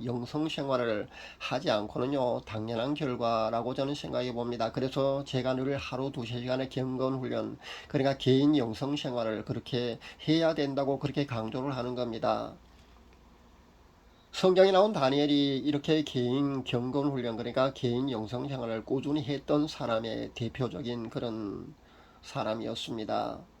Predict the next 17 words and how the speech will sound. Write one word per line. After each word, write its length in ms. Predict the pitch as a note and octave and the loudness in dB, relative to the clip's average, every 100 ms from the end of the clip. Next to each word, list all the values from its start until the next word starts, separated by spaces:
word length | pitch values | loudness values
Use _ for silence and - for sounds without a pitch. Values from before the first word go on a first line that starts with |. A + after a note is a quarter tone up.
| - | -2
다니엘서 420 | B2+ A#2 B2 D3 | 0 0 -2 -2
육 220 | C#3 C#3 | -2 0
장 180 | D3+ D3+ | 2 2
십 220 | C#3+ - | 2 -2
절에 180 | D#3 C#3 | 0 0
보십시오. 680 | C#3+ C3+ - - B2 A2+ A2+ - - - - - - - - | 0 -2 -4 -4 -2 -2 -4 -10 -20 -20 -20 -20 -20 -14 2
다니엘이 400 | B2 C#3 D#3+ F#3+ | 4 6 6 2
이 180 | F3 F#3 | -2 0
조서에 600 | E3 C#3+ C3 D3 C#3+ C#3 | 2 2 4 2 4 2
의인이 440 | C#3 D3+ D#3+ D#3+ D3+ | 0 2 4 4 2
찍힌, 440 | D3+ D3+ D3+ D3 | -2 2 2 2
찍힌 380 | - - E3+ D#3+ | -4 -2 0 2
것을 300 | C#3+ C#3+ C3 | 2 2 2
알고도 640 | A2 B2 D3 D3 B2 A2+ | 2 2 2 0 0 -2
자기 300 | G#2+ A#2 C3 | -2 -2 -2
집에 200 | C#3+ D3 | -2 -2
돌아가서는 840 | C#3+ C3+ C3 C3+ B2+ A#2+ A2+ A2 | 0 -2 -4 -4 -6 -6 -6 -10